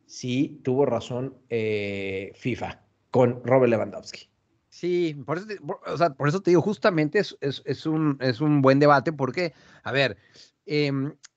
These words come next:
Speaker 2: que voten los capitanes, por ejemplo, lo de Memo Ochoa ya también se hizo, se hizo, mm, público, y, y de todo se hizo público ya quién votó por cada quien.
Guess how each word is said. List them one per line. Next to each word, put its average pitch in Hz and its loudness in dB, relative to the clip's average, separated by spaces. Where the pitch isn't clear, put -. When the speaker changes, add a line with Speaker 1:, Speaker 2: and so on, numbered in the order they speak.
Speaker 2:
que 175 0
voten 208 0
los 196 -2
capitanes, 151 0
por 107 -12
ejemplo, 123 -4
lo 104 -2
de 98 -4
Memo 123 0
Ochoa 123 0
ya 123 -2
también 110 -4
se 107 -4
hizo, 104 0
se 98 -6
hizo, 95 -4
mm, 82 -12
público, 117 2
y, 123 -4
y 147 0
de 127 4
todo 165 4
se 143 4
hizo 131 2
público 117 -2
ya 110 -4
quién 131 -2
votó 120 -2
por 107 -6
cada 131 0
quien. 165 2